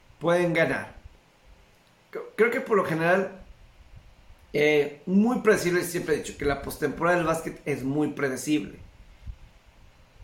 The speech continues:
Pero, a final de cuentas, en esta final yo la veo que hay argumentos para ambas partes. Por el lado de Boston, un equipo bastante sólido,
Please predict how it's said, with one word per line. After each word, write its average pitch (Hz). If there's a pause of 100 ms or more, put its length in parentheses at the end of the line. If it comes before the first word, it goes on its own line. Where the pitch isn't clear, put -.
(340)
Pero, 190 (500)
a 165
final 185
de 233
cuentas, 190 (840)
en 185
esta 190
final 170 (120)
yo 156
la 165
veo 165 (1500)
que 214
hay 226
argumentos 196
para 160
ambas 147
partes. - (220)
Por 147
el 160
lado 226
de 190
Boston, 240 (360)
un 180
equipo 180
bastante 165
sólido, 214